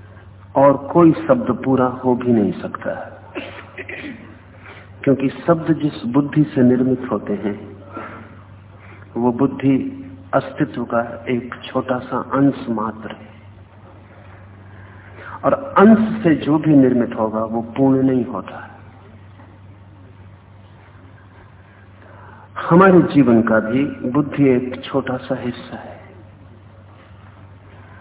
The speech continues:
बुद्धि से ज्यादा हैं हम, बुद्धि से बड़े हैं हम, बुद्धि से विराट हैं हम।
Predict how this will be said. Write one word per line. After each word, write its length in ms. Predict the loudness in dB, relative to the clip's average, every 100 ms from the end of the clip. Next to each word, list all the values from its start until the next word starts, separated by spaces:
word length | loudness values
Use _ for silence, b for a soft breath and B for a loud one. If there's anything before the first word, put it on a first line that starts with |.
| B B B 0
बुद्धि 380 | 2 4 4 2
से 220 | 2 0
ज्यादा 340 | 2 0 0
हैं 260 | -4 -4 -8
हम, 300 | -8 -10 -12 -20 -20 -20 -20 -20 -20 -20 -20 -20 -20 -20 -20 -20 -20 -20 -20 -20 -20 B B B -4
बुद्धि 380 | 0 2 4 4 4
से 100 | 0
बड़े 300 | 2 2 0
हैं 240 | -2 -4
हम, 420 | -4 -6 -10 -16 -14
बुद्धि 380 | -6 -6 -2 -4
से 180 | -4 -6
विराट 500 | -4 -4 -4 -8 -12
हैं 100 | -14
हम। 160 | -14